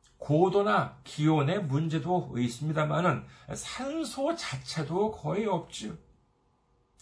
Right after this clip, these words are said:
제가 예전에 고등학교 때 그 후지산,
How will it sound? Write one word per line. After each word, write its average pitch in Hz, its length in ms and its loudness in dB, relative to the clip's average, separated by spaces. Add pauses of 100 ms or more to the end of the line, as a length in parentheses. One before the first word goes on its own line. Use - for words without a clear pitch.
(440)
제가 98 360 2
예전에 104 540 -2 (140)
고등학교 131 640 0
때 92 200 -6 (640)
그 214 120 -6
후지산, 175 680 -4